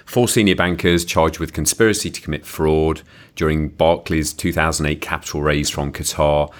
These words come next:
uh, where they essentially were avoiding a bailout from the financial crisis. So it was, uh, something around the three hundred twenty-two million pounds in fees that they paid to, uh, to Qatar,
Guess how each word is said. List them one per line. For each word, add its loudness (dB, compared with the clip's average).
uh, 0
where 0
they -2
essentially -2
were 0
avoiding 0
a -4
bailout -2
from -6
the -8
financial -6
crisis. -4
So 4
it 0
was, -2
uh, -2
something 0
around 4
the 2
three 0
hundred 0
twenty-two -2
million 2
pounds -2
in -2
fees -2
that -4
they 2
paid -4
to, 0
uh, -4
to -4
Qatar, 0